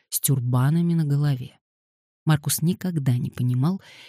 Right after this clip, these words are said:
почему лавандовый цвет шёл в траурном календаре после чёрного. Разве коричневый не лучше? Какой-нибудь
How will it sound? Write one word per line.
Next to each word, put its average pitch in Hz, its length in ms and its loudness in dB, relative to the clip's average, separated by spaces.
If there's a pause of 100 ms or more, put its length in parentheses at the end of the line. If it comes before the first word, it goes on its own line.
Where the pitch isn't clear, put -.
(100)
почему 233 420 -2
лавандовый 131 680 2
цвет 220 460 -4
шёл 151 320 -2
в - 140 -12
траурном 127 580 0
календаре 123 640 0 (240)
после 160 340 -2
чёрного. - 640 -4 (520)
Разве 175 300 4
коричневый 139 840 -2
не 147 140 4
лучше? - 520 -6 (500)
Какой-нибудь 151 640 2